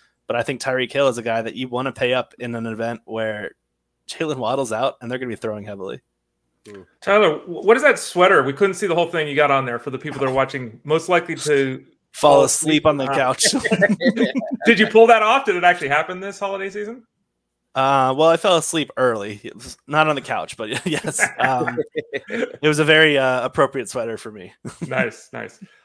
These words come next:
Speaker 3: Um, you, you know, you've done, you do work for covering out everything over at fantasy guru dot com. You do do a lot of focus with the receivers. We'll ta-, let's talk a little bit about that. We, we just mentioned the Ja'Marr Chase situation. We're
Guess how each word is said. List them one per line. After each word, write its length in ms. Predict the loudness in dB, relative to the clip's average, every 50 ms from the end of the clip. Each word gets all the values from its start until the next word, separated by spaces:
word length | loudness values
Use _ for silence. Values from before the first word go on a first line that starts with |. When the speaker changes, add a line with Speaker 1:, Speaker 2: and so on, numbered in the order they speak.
| _ -2
Speaker 3:
Um, 360 | 2 6 6 6 4 2 -6 -14 -12
you, 160 | -12 -12 -12 -12
you 140 | -6 -4 -2
know, 280 | 0 0 -2 -2 -6 -10 -16
you've 280 | -20 -16 -14 -12 -6
done, 260 | -2 -2 -2 -2 -2 -6
you 60 | -10
do 160 | -12 -12 -12
work 320 | -6 -4 -4 -4 -4 -6
for 300 | -8 -8 -6 -6 -6 -8
covering 320 | -6 -4 -4 -2 -2 -2 -2
out 180 | -2 -2 -2
everything 420 | -4 -4 -4 -4 -8 -8 -10 -8 -8
over 200 | -8 -8 -8 -10
at 80 | -10
fantasy 260 | -10 -12 -12 -12 -14 -14
guru 120 | -14 -10
dot 180 | -8 -8 -8 -8
com. 180 | -10 -12 -12 -12
You 60 | -14
do 140 | -16 -16 -14
do 180 | -12 -12 -8
a 20 | -8
lot 140 | -8 -8
of 80 | -8 -8
focus 340 | -10 -10 -10 -12 -14 -18 -18
with 120 | -18 -18
the 80 | -18 -20
receivers. 560 | -18 -16 -14 -12 -12 -10 -8 -8 -10 -10 -14
We'll 120 | -18 -16
ta-, 140 | -14 -14 -14 -14
let's 140 | -14 -12
talk 240 | -6 -6 -6 -6 -6
a 40 | -10
little 220 | -14 -12 -12 -12
bit 120 | -12 -12 -12
about 300 | -10 -8 -8 -8 -8 -6
that. 220 | -6 -6 -6 -6
We, 160 | -10 -14 -16 -14 -16
we 80 | -18
just 180 | -16 -18 -18 -12
mentioned 360 | -12 -12 -12 -12 -14 -14 -14
the 100 | -14 -14 _ _ _ _ -14
Ja'Marr 220 | -6 -4 -4 -4 -2
Chase 320 | -2 -2 -2 -2 -4 -8
situation. 580 | -12 -8 -6 -6 -4 -4 -4 -6 -8 -10 -10 -10
We're 200 | -10 -10 -12